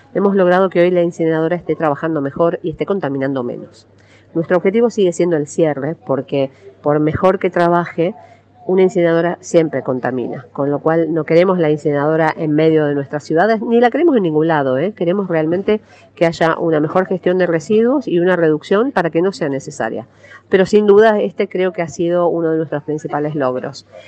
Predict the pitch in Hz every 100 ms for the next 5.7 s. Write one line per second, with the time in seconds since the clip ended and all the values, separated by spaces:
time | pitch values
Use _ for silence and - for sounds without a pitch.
0 | - - 185 185 185 233 269 240 247 240
1 | 233 220 202 208 180 175 180 170 160 180
2 | 185 180 175 175 180 175 165 156 165 -
3 | 160 147 143 143 - - _ - 190 185
4 | 175 165 170 175 170 156 156 160 156 165
5 | 151 143 139 135 131 135